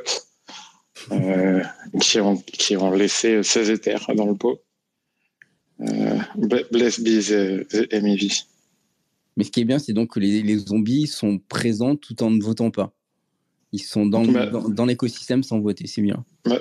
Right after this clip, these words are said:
Speaker 1: c'est, c'est ça qui est, c'est ça qui a été intéressant dans, dans le système, tu vois, euh, qui peut voter ? Est-ce que c'est les gens qui ont, euh, actuellement du token, ou est-ce que c'est les gens qui sont morts, tu vois ?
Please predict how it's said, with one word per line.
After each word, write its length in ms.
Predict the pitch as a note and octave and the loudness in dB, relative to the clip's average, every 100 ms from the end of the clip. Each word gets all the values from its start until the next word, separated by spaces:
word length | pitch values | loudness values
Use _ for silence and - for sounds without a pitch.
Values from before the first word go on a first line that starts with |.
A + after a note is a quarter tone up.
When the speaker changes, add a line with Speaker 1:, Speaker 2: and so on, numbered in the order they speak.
| - | 2
Speaker 1:
c'est, 180 | C3+ | 0
c'est 140 | - A2+ | 2 0
ça 160 | B2+ | 2
qui 100 | A#2+ | 2
est, 120 | A#2+ A2 | 2 2
c'est 120 | G#2+ | 0
ça 140 | B2+ | -2
qui 80 | A#2 | 0
a 20 | |
été 160 | G#2+ G#2+ | 0 -2
intéressant 560 | G2 G#2+ G#2 - A#2 | 0 0 0 0 2
dans, 180 | G#2+ G2+ | 2 2
dans 160 | G2 G#2 | 0 0
le 80 | G2+ | 0
système, 460 | - - G#2+ G#2+ | 0 0 0 -2
tu 200 | G2 - | -2 0
vois, 180 | G#2+ A2 - | 0 0 0
euh, 320 | G2+ F#2+ F#2 F#2 _ - _ - | 2 2 2 -2 _ -20 _ -6
qui 160 | - G#2+ | -4 0
peut 160 | A#2 | 2
voter ? 460 | G2+ G2 - A#2+ B2 | 2 0 2 0 0
Est-ce 200 | G2+ - | -4 -2
que 100 | A#2 | 0
c'est 220 | G#2+ - | 2 2
les 120 | G2 F#2+ | 2 2
gens 240 | G#2 A2 | 2 0
qui 300 | - - F#2+ | -2 -2 0
ont, 340 | F2 E2+ F#2 - _ _ _ _ _ _ - | 0 -2 -4 -8 _ _ _ _ _ _ -8
euh, 280 | A2+ F#2+ F2+ - | -2 0 0 0
actuellement 600 | G#2+ F#2+ - A2+ G#2 A2 | -4 -2 0 2 4 2
du 140 | G2 F#2+ | 2 0
token, 440 | G2 - A#2 A#2+ - - _ - | -2 0 0 0 -4 -8 _ 0
ou 280 | A2 A#2+ A#2 | 2 2 2
est-ce 220 | G#2+ - | -2 2
que 120 | A#2 | 0
c'est 200 | - G#2+ | 0 0
les 100 | G#2 | 2
gens 180 | G2 G#2+ | 2 2
qui 120 | - | 0
sont 180 | F#2+ F#2 | 0 2
morts, 260 | G2 G2+ - | 2 0 -4
tu 160 | - | -4
vois ? 100 | A2 | -4